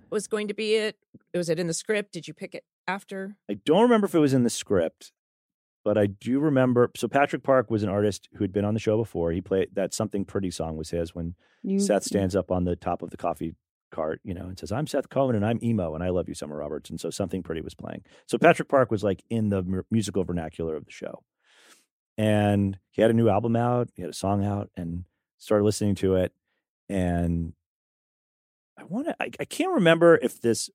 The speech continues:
Speaker 2: writer P A, uh, Metz turned me on to it or not. He'll, he'll,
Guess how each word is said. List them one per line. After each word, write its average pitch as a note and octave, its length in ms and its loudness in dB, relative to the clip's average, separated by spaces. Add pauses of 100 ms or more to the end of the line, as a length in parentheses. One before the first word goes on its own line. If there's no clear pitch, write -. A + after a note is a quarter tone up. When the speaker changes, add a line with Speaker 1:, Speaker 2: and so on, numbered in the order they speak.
Speaker 2:
writer C#3+ 220 4
P D3+ 140 2
A, C3+ 160 4 (120)
uh, F#2+ 260 2 (380)
Metz - 500 0 (300)
turned D#3+ 180 2
me D#3 60 6
on D3+ 140 6
to D3 80 4
it C#3+ 80 4
or C#3+ 60 2
not. C#3 200 4
He'll, C3 220 4
he'll, A2+ 200 2